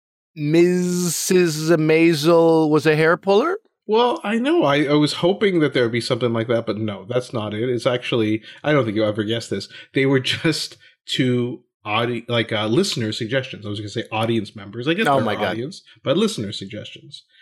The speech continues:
Speaker 1: The worst thing you could have done just now is give me, like, three or four guesses. I would have gone, like,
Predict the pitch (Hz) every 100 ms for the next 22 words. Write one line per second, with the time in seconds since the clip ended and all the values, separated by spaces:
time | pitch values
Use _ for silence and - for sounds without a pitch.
0 | - 147 156 170 185 - 180 165 160 147
1 | 120 127 120 - 117 120 110 127 110 120
2 | 110 104 - 117 113 - 120 113 113 110
3 | - 156 143 117 113 107 104 113 110 107
4 | 104 101 104